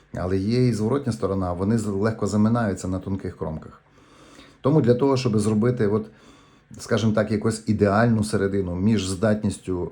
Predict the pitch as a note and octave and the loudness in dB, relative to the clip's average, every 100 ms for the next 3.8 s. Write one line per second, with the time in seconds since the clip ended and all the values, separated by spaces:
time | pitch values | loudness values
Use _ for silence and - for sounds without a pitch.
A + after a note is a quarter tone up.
0 | - G2 G#2 G2+ G2+ F#2 G2 - G2+ - | -2 0 2 2 0 -2 -2 -2 -6 -4
1 | E2 D#2+ - _ _ _ _ - _ - | -8 -8 -12 _ _ _ _ -20 _ -2
2 | A2 A2 G#2+ G2+ F2 - - - G2+ A#2 | 2 4 4 2 0 -8 -12 -8 2 2
3 | G#2+ G#2 G2 G2+ G#2+ G#2 G2+ G2 | 2 0 -2 -2 0 0 0 -2